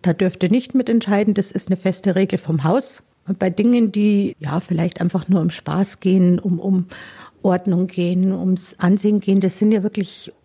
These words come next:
Dinge, die jeder auch ein bisschen anders sieht. Da können die Kinder mitentscheiden und alles, was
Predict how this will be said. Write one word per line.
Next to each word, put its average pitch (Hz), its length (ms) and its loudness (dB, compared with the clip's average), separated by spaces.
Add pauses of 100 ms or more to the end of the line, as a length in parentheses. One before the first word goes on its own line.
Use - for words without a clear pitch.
(160)
Dinge, 247 240 4
die 190 200 -6
jeder 196 440 2
auch 190 100 -2
ein 190 120 2
bisschen 196 340 -2
anders 180 400 0
sieht. 285 320 0 (260)
Da - 120 -4
können 180 260 -4
die 175 80 -2
Kinder 190 280 0
mitentscheiden 214 680 0
und - 200 -6
alles, 196 320 -4
was - 340 -8